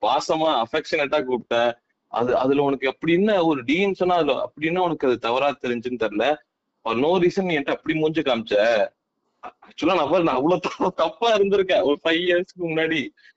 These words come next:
இப்ப அது வந்து இப்-, அப்படியே என்ன இப்ப கூப்பிட்டாங்க. எனக்கு அது வந்து ரொம்ப, இது ஒரு மேட்டரே கிடையாது, இல்ல, நார்மலா ஒரு நல்ல விஷயம் தானே. அப்போ வந்து நான் யோசிக்கிறேன், maybe இது எல்லா ஒரு சேஞ்சுக்குமே வந்து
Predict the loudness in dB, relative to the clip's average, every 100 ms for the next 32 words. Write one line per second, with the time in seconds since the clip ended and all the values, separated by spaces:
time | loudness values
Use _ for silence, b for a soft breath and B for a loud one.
0 | _ -12 -4 0 0 2 2 4 4 2
1 | 0 -2 -4 -6 -6 -2 0 2 0 0
2 | -4 -4 -4 -2 0 -2 0 2 2 2
3 | 2 2 2 0 -6 -8 -6 -4 -2 -4
4 | -2 0 0 0 0 -2 0 0 0 0
5 | 0 0 0 -2 -2 -2 -6 -6 _ _
6 | _ _ _ -10 -2 0 2 4 4 4
7 | 2 0 -2 -4 -4 -4 -2 0 0 2
8 | 2 2 2 2 0 -2 0 0 -2 -2
9 | 0 0 0 -2 -4 -4